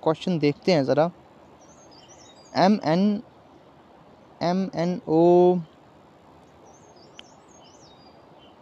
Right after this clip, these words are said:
यहाँ पर आर है, अब जगह बचती नहीं, मैंने आर गलती से कुछ अजीब लिखा है, यहाँ पर आर है। तो ये है, क्वेश्चन हो चुका है। यहाँ पर अब जैसे क्वेश्चन पूछा गया है कि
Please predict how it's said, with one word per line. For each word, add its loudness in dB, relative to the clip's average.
यहाँ 2
पर 0
आर 4
है, -2
अब -2
जगह 2
बचती -2
नहीं, 0
मैंने 0
आर 2
गलती 0
से -6
कुछ -8
अजीब -2
लिखा -4
है, -2
यहाँ -2
पर -2
आर 4
है। -2
तो 4
ये 4
है, 6
क्वेश्चन 4
हो 6
चुका 0
है। 4
यहाँ 4
पर 4
अब 4
जैसे 0
क्वेश्चन 4
पूछा 2
गया 4
है 4
कि 0